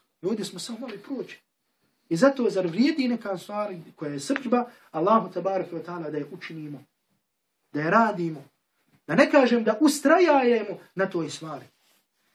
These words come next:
I zato, draga braćo, cijene sestre, Allah vam dao svako dobro, Allah nas je smilovo i počastio nas da gledamo u Allahu te barek ve ta'ala lice.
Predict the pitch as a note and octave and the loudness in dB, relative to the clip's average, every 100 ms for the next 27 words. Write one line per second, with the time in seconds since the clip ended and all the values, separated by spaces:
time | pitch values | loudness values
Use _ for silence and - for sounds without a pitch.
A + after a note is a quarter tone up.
0 | _ - D3 A3 A3 F3 F3 D#3+ D#3+ E3+ | _ -8 0 2 2 0 0 -2 -4 -4
1 | - D#3 - D3+ D#3+ D3+ C#3 - D#3+ E3+ | -4 -14 -18 -14 -12 -10 -10 -10 -12 -10
2 | E3+ E3+ D3 D3+ D3+ D3+ C#3+ - D#3 - | -6 -6 -6 -12 -12 -8 -8 -10 -16 -14
3 | C#3+ C#3+ - F3+ D3 C#3+ C#3+ D3 F#3 E3+ | -14 -10 -6 -6 -6 -10 -14 -14 -12 -12
4 | D#3 C#3 - _ _ _ D3+ C#3+ - D3 | -12 -16 -18 _ _ _ -10 -10 -10 -10
5 | C#3 A3 - F#3 F3+ D#3+ D#3+ F#3+ E3+ D#3+ | -4 -4 -4 -6 -6 -4 -4 -4 -4 -6
6 | D#3+ D#3+ F3 D#3+ D#3 D3 D#3 C#3+ - - | -4 -4 -4 -2 -6 -6 -8 -8 -10 -16
7 | - D3+ C#3 C#3 D#3 - | -14 -12 -12 -12 -12 -14